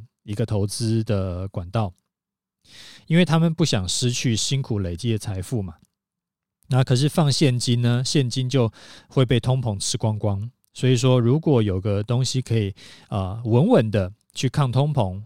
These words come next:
那当然这个大家就很尬意。那，呃，而且这个东西是无论市场怎么变化，也不太会影响到你的现金流收入，就是我们之前有讲过的，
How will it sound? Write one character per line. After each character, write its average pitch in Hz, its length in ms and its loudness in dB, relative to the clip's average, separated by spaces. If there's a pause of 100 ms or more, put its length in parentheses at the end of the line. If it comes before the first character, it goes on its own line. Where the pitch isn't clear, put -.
(120)
那 110 120 -6
当 113 200 -2
然 104 340 -4
这 - 140 -8
个 101 120 -6
大 101 160 -4
家 98 80 -4
就 101 140 -4
很 90 160 -8
尬 104 240 -2
意。 82 180 -12 (880)
那， 127 380 4 (680)
呃， 98 440 -2 (300)
而 147 100 4
且 147 160 4
这 160 100 2
个 156 80 4
东 143 160 2
西 139 140 2
是 131 260 2 (180)
无 123 200 0
论 175 220 4
市 160 160 -2
场 110 180 -4
怎 98 100 -8
么 90 100 -8
变 120 260 0
化， 110 240 0
也 95 100 -4
不 104 180 -8
太 135 200 0
会 120 180 0
影 110 100 -2
响 101 220 -6
到 117 140 -2
你 98 100 -6
的 90 100 -6
现 127 200 0
金 113 160 -4
流 101 160 -4
收 113 160 -4
入， 104 100 -2
就 110 100 -2
是 117 60 2
我 113 100 2
们 92 80 -6
之 123 160 -6
前 110 140 -4
有 95 100 -4
讲 92 280 -6
过 117 240 0
的， 92 120 -8